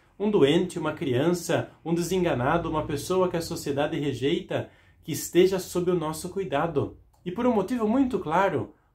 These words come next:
para que a gente aprenda a ser menos egoísta, para que a gente aprenda que nós não podemos e não devemos dedicar o tempo que nós temos só conosco mesmo, com as coisas para o nosso egoísmo, para o nosso bel prazer, com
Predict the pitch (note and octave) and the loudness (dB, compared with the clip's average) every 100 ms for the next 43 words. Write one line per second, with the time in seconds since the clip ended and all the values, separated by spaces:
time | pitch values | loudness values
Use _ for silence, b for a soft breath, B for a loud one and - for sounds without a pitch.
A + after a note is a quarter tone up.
0 | - D3 D#3+ C#3 D#3 E3 D3 - D3 D#3 | -10 -6 -4 -4 -6 -6 -8 -4 -2 -2
1 | D#3 D3 D#3+ C#3 C3 D3 C#3+ D3+ C#3+ F3 | -4 -4 -4 -2 -2 -2 -4 -2 0 0
2 | - - C3+ - b b - E3+ E3+ F3+ | -4 -6 -6 -6 b b -6 0 2 2
3 | F3 D3 D3+ G3+ F#3 E3+ E3+ D#3+ D3+ D#3+ | -2 -4 0 2 2 -2 -2 -4 -2 -4
4 | D#3 C#3+ C#3+ C4 B3 C#3+ D3+ E3 D3 B2+ | -4 -4 0 2 2 0 0 2 2 2
5 | A3 A#3+ D#3+ D3 C3+ C3 C#3+ C#3 - F3 | 2 0 -2 -4 -6 -4 -2 -2 -2 -2
6 | F#3+ E3 - C3+ A#2 - F#3 A#3+ G3+ A#2 | -2 -6 -8 -6 -6 -4 -4 -2 -2 -4
7 | - b b - - A#3+ B3 A#3 A3+ - | -8 b b -10 -4 -2 -2 -2 -4 -6
8 | A#3 E3 G3+ G#3+ F3+ E3+ E3 - F3 F#3 | -6 0 0 0 -6 0 -2 0 0 2
9 | F#3+ - - b b - D#3+ D#3 D#3+ D3+ | 2 -2 -8 b b -4 -2 0 -2 -4
10 | C#3 B2+ D3+ G3 E3+ D#3 D#3 C#3+ F3 E3 | -2 0 0 -2 -4 -4 -6 -8 -8 -2
11 | E3+ F#3 G3+ C#3+ F3 F3 D3+ C3+ | -2 -2 -4 0 0 -2 -4 -6